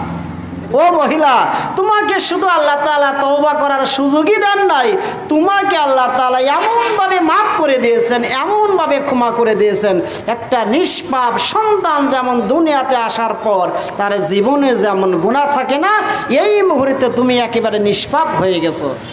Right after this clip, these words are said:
সুবহানাল্লাহি ওয়া বিহামদিহি, সুবহানাল্লাহি ওয়া বিহামদিহি। আল্লাহর রাসূল বললেন, "তুমি এখন একেবারে নিষ্পাপ।" তাহলে নবীর জামানাতে যারা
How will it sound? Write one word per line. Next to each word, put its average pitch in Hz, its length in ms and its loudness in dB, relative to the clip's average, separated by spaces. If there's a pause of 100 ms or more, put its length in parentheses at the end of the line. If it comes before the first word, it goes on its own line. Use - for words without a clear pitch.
(120)
সুবহানাল্লাহি 175 880 0
ওয়া 170 80 2
বিহামদিহি, 180 920 -2
সুবহানাল্লাহি 196 840 0
ওয়া 180 100 0
বিহামদিহি। 170 640 0 (400)
আল্লাহর 254 340 2
রাসূল 339 340 0
বললেন, 392 580 2
"তুমি 302 160 0
এখন 269 280 -2
একেবারে 240 400 -2
নিষ্পাপ।" 226 600 0 (720)
তাহলে 254 320 2
নবীর 381 520 2
জামানাতে 269 580 0 (220)
যারা 240 240 0